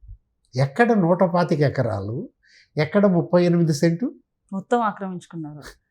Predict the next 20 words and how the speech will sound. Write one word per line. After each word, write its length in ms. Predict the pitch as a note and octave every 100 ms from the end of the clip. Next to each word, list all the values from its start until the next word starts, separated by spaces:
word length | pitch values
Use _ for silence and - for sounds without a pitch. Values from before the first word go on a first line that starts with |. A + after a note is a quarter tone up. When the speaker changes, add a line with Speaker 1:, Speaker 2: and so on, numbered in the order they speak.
| _ _ _ _ -
Speaker 1:
అంటే 400 | G3+ A#3 D#3+ A3
నూట 360 | C4 F3 A#3 A#3+
పాతిక 440 | A3+ G3+ G3 G3
ఎకరాలు 380 | G3 G3+ A3+ A#3
తుడిచిపెట్టేసి 1400 | E3+ G#3 A#3+ - A#3+ G#3 - E3+ D3+ - F#3 C4+ E4+ -
Speaker 2:
మ్మ్. 160 | F3 E3+
Speaker 1:
ఇక 240 | D3+ D#3+
చివరికి 400 | F#3 G#3 A#3 G#3+
ఎందుకో 520 | F#3+ F#3+ G3 G3+ G#3+ F#3+
మరి 180 | E3+
పాపం 640 | C#3+ D3 D3+ D3+ C#3+ B2+ B2+ _ _ _ -
Speaker 2:
మ్మ్. 480 | E3 D#3 D#3+ _ E3+
Speaker 1:
ముప్పై 240 | E3+ F#3
ఎనిమిది 240 | F3+ F3
సెంటు 260 | E3 F3+ F3
వదిలేశారా 680 | D#3 E3 D#3 D3 C#3 D3+ C4 - _ C#3
ఆ 40 |
బుగ్గ 280 | C3 D#3 F3+
మఠానికి? 720 | E3 D#3 D#3+ D#3 D3+ A#3 C#4+ - -
Speaker 2:
మ్మ్. 420 | E3+ E3 D#3+ D#3